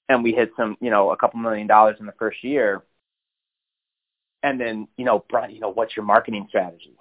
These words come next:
How'd you do that?" And my response would be, "Show me your personal growth strategy. What are you doing each day? What are you doing to increase your belief? How are you working on you and developing you every single day?" And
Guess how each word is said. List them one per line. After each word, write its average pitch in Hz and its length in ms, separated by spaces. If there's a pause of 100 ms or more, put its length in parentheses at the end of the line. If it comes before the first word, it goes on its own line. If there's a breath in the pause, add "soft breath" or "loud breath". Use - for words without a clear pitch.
(140)
How'd 117 200
you 113 80
do 120 140
that?" 98 220 (280)
And 117 320
my 104 220
response 117 600 (120)
would 110 180
be, 104 280 (180)
"Show - 180
me 143 140
your 127 160
personal 135 340
growth 123 160
strategy. 92 340
What 95 120
are 107 40
you 107 60
doing 107 220
each 92 160
day? 92 180 (1900)
What 139 200
are 143 40
you 139 80
doing 131 260
to 113 60
increase 120 360
your 120 120
belief? 107 360 (2500)
How 139 280
are 135 60
you 120 360 (160)
working 123 420
on 113 300
you 120 180
and 107 100
developing 107 540
you 101 320
every 107 340
single 104 200
day?" 104 180
And 95 80